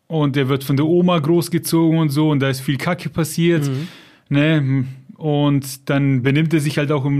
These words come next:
Speaker 1: noch so doof und ist irgendwie allein nicht fähig zu überleben. Und dann natürlich wird ihm die Chance gegeben,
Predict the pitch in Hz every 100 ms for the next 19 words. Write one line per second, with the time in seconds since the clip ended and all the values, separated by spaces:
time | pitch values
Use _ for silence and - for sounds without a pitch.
0 | 139 135 127 127 147 151 147 131 123 -
1 | 143 135 139 139 143 135 135 139 131 -
2 | 139 139 - 135 143 156 208 208 185 -
3 | _ _ _ - - _ - 139 135 135
4 | 147 139 135 135 143 143 131 - - 127
5 | 139 139 135 127 117 143 135 - 135 131
6 | 135 135 123